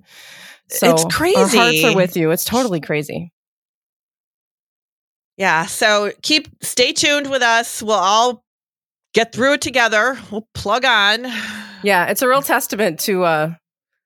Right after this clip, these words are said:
Speaker 1: the human sex drive and drive to, uh,
Speaker 2: Oh my God.
Speaker 1: reproduce.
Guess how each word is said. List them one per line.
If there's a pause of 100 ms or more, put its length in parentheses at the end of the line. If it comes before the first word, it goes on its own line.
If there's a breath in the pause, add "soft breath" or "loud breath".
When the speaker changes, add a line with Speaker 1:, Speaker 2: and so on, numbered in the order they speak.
(280)
Speaker 1:
the
human
sex
drive
and
drive
to,
uh, (260)
Speaker 2:
Oh
my
God. (100)
Speaker 1:
reproduce.